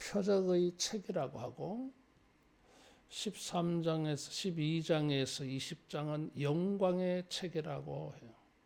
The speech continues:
일 장에서 십일 장까지는 예수님의 일곱 가지 표적이 제기되어져 있습니다.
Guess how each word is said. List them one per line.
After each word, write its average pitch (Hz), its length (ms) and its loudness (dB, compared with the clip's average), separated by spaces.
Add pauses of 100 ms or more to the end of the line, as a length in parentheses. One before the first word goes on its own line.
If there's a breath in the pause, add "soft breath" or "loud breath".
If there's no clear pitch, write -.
(560 loud breath)
일 226 240 4
장에서 214 560 4
십일 196 540 0
장까지는 151 1080 0 (1600)
예수님의 147 880 2
일곱 220 420 0
가지 139 480 -4
표적이 165 720 -2 (760)
제기되어져 131 1160 -2
있습니다. 147 500 -8